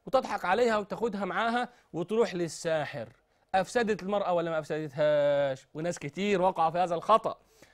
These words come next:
لازم ننبه إخواتنا وأمهاتنا وزوجاتنا وبناتنا اصحي. الصاحب ساحب، يسحبك للنار يسحبك للجنة. راحوا للشيخ، دفعوك له فلوس،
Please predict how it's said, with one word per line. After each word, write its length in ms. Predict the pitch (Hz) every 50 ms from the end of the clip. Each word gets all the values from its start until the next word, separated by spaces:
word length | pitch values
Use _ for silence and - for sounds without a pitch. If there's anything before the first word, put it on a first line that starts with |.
| _ _ -
لازم 260 | 214 240 247 254 247
ننبه 600 | 233 240 254 269 277 269 254 269 269 262 233 185 - - _ _ _ _ _ _ _ _ _ _ _ _
إخواتنا 540 | - - 165 180 185 - 156 156 151 131 127 - _ _ _ _ _ _
وأمهاتنا 800 | 156 160 165 170 165 165 165 170 185 180 - 170 170 160 143 131 - _ _ _ -
وزوجاتنا 720 | 165 175 175 170 170 214 226 226 233 233 220 208 190 151 - _ _ _ _ _ _ _ _ _ _ _
وبناتنا 720 | 180 202 202 220 226 254 277 - - 277 285 277 254 202 147 - _ _ _ _ _ _ _ _ _ 160
اصحي. 360 | 185 - - - - - - - _ _ _ _ _ _ _ _ _ _ _ _ _ _ _ _ _ _ _ _ _ _ _ -
الصاحب 540 | 175 - - - 262 294 262 262 226 202 -
ساحب، 520 | - - 240 233 208 - - 151 117 101 - _ _ _ _ _ _ _ _ _
يسحبك 640 | 156 175 175 - - - 233 247 240 208 - - 180
للنار 580 | 180 196 226 262 294 311 320 330 320 277 247 - -
يسحبك 440 | - 165 - - 214 220 214 - 175
للجنة. 540 | 170 156 143 156 175 170 151 135 123 107 - _ _ _ _ _ _ _ _ _ -
راحوا 220 | 185 254 269 262 240
للشيخ، 640 | 233 220 - - 254 247 240 220 190 160 - - _ _ _ _ _
دفعوك 420 | - 180 170 202 202 247 254 - 220
له 80 | 220
فلوس، 640 | 196 - 220 247 254 247 233 196 147 - - - _